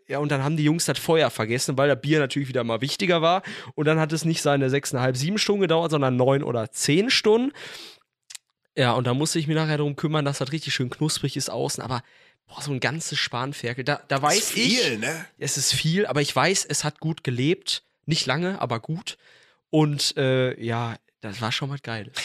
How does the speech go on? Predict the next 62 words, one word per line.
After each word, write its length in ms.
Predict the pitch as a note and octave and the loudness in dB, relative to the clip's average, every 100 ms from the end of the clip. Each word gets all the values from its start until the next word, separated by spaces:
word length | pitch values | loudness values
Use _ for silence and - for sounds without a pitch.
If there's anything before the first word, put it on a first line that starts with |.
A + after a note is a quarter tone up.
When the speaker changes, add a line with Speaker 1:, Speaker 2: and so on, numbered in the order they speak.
| - | -6
Speaker 2:
Ich 120 | - | -6
finde 320 | - A2+ C#3 - | -6 -4 -6 -4
auch, 220 | A#2+ - | -4 -4
aber 140 | F#2+ | -6
das 80 | G2 | -6
ist 100 | G2 | -6
doch 60 | F#2 | -8
vielleicht 160 | F#2 | -10
nur 80 | F#2+ | -8
meine 200 | F2 A#2 | -8 -6
Meinung, 220 | C3+ C3+ C3+ - - | -4 -6 -8 -14 -12
ich 100 | - | -8
finde, 220 | C3 - - _ | -6 -8 -14 _
das 100 | - | -10
ist 120 | - | -6
auch 100 | A#2 | -6
ein 60 | - | -6
Unterschied, 500 | C3 D3 C3 G2 - | -4 -2 -2 -4 -6
ne? 100 | A2+ | -6
So 200 | A2+ G2 | -6 -6
Nutztier 920 | F#2+ A#2 F#3+ - - - G3 G#3+ G3+ | -4 -4 -2 -4 -4 -2 0 2 0
und 260 | D#3+ D3+ D3 | 0 -4 -4
Streicheltier. 680 | - - A#2+ G#2+ - F2+ F2+ - _ _ _ _ _ _ - | -4 -2 -2 -2 -8 -10 -12 -18 _ _ _ _ _ _ -8
Speaker 1:
Ja. 380 | A2+ A2+ A2 - - | -4 -2 -4 -6 -4
Ja, 80 | A2+ | -2
du 160 | C#3 | 2
würdest 200 | E3+ - | 0 2
deinen 140 | D3+ C#3 | 2 2
Katzen 320 | D#3 - D3 | -2 -2 0
und 40 | C#3+ | 0
Hunden 160 | D#3+ | 2
ja 140 | D3 B2+ | 2 0
wahrscheinlich 380 | C3+ C#3+ C#3 | -2 -2 -2
auch 60 | C#3 | -2
nicht 120 | D#3 B2 | -4 -2
die 80 | |
Eisenstange 540 | G#2+ B2 A2+ - B2+ B2+ | -2 -2 -6 -6 -6 -6
von 140 | B2+ | -6
hinten 260 | A#2+ C3 A#2+ | -6 -6 -8
durch 180 | A#2+ - | -8 -10
den 80 | - _ - A#2+ | -16 _ -20 -6
Speaker 2:
Aber 140 | C3 C#3 | 2 4
Speaker 1:
durch 100 | C3+ | 4
Speaker 2:
ich 20 | |
Speaker 1:
den 40 | C#3 | 4
Speaker 2:
würd 100 | D#3 | 4
in 60 | |
Speaker 1:
Rumpf 60 | - | 4
Speaker 2:
China, 180 | - D3+ | 4 4
Speaker 1:
ballern, 240 | - D#3+ | 4 4
ne? 120 | C3+ C3+ | 2 2
Speaker 2:
aber 100 | D#3+ | 0
ich 100 | - | -2
würd 140 | C#3 | -4
zum 120 | - G#3+ | -4 -4
Beispiel 240 | G#3+ A3+ | -4 -6
in 60 | G3+ | -2
China 240 | - E3 | -2 -2
auch 60 | G3 | -4
einen 80 | F3+ | -2
Hund 180 | E3+ - | -4 -4
essen. 300 | F#2+ - | -6 -8